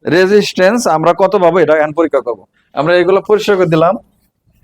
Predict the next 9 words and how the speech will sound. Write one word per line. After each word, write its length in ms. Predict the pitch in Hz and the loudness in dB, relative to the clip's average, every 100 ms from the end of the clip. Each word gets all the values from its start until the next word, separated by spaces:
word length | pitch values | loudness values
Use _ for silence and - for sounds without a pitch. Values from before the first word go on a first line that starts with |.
| _ _ _ _ _ _ _ _ _ _ _ _ _ _ _ _ _ _ - - - _ _ _ _ _ _ _ _ _ _ | _ _ _ _ _ _ _ _ _ _ _ _ _ _ _ _ _ _ -18 -18 -20 _ _ _ _ _ _ _ _ _ _
আমরা 340 | 135 156 196 202 185 - _ _ _ _ _ _ _ _ _ | -4 0 4 4 4 0 _ _ _ _ _ _ _ _ _
এইখানে 360 | 156 185 208 208 208 | -2 0 0 0 2
লিখবো 280 | 185 175 247 277 170 | 2 4 4 4 2
রানিং 280 | 156 170 208 208 | 0 0 -2 0
কয়েলের 240 | 202 190 180 | 0 2 2
রেজিস্ট্যান্স, 460 | 180 160 - 131 113 - 131 | 0 -2 -4 -4 -4 -2 0
রানিং 560 | 143 151 160 170 175 180 180 185 185 _ _ _ _ _ _ _ _ _ _ _ _ _ _ _ _ _ _ _ _ - | 2 2 0 0 0 -2 -4 -6 -10 _ _ _ _ _ _ _ _ _ _ _ _ _ _ _ _ _ _ _ _ -2
কয়েলের 800 | 147 151 156 160 165 170 180 190 190 _ _ _ _ _ _ _ _ 294 - _ _ _ _ _ _ _ _ _ _ _ _ _ 113 | 2 2 2 2 2 2 0 -2 -8 _ _ _ _ _ _ _ _ -20 -20 _ _ _ _ _ _ _ _ _ _ _ _ _ -6
রেজিস্ট্যান্স 800 | 139 170 185 185 - 165 165 | -2 0 0 0 -2 -2 -2